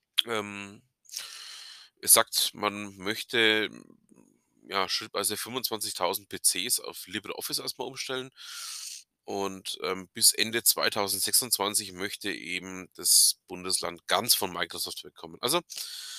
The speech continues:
ähm, man möchte da eben auf eine gnu Linux-Lösung setzen. Ja, ich bin mal jetzt einfach mal gespannt,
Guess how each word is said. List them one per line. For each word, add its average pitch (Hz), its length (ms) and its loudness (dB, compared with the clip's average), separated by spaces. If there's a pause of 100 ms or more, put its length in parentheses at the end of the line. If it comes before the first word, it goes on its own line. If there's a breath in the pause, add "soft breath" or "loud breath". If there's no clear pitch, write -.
(460 loud breath)
ähm, 120 240 2
man 107 160 0
möchte 135 260 2
da 120 460 8
eben 104 260 -6
auf - 220 -8
eine 104 240 4
gnu 107 320 -6
Linux-Lösung 95 840 -2
setzen. 76 600 -4 (180)
Ja, 90 320 2 (120)
ich - 180 -20
bin 101 160 -14
mal 101 160 2
jetzt 87 140 0
einfach 87 180 -10
mal 82 140 -6
gespannt, 78 640 -10